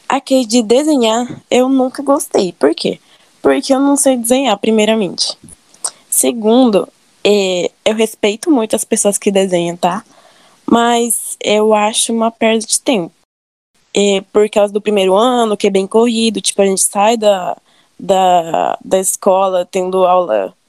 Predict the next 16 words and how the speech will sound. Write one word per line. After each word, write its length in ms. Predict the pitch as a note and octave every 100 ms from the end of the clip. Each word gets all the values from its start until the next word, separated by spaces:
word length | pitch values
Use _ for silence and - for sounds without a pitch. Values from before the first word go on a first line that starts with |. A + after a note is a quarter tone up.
| _ _ - _ _ -
sei 160 | - A#3
lá, 140 | G#3+
mais 360 | G3+ F#3+ F#3 -
fácil, 520 | - A#3+ A3 G#3 G3+
entendeu? 420 | F#3+ F#3+ F3 F#3+ - - - -
Aí 140 | A#3
vai 180 | A3 A#3+
na 80 | D4+
faculdade, 800 | D4 C#4+ C#4+ G#3 G#3+ A3 A3 G#3+
é 140 | G#3
mais 180 | G#3 A3+
difícil, 720 | - - C4 C4 - B3 A#3+
a 60 | G#3+
gente 260 | G3+ -
fica 300 | - G#3 G3
muito 280 | F#3+ G#3